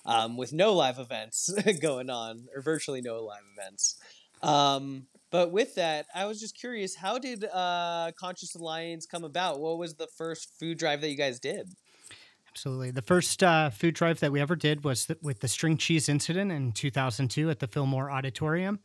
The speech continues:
Speaker 2: Our founders, uh, Justin and Evan Baker, had an idea of hosting a food drive at a concert,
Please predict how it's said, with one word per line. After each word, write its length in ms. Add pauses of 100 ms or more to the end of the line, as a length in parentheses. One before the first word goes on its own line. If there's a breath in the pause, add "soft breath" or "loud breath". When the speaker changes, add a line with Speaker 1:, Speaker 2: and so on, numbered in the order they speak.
(520 loud breath)
Speaker 2:
Our 340
founders, 720
uh, 220
Justin 440
and 160
Evan 380
Baker, 440
had 200
an 140
idea 640
of 300 (400 loud breath)
hosting 460
a 40
food 240
drive 320
at 100
a 60
concert, 540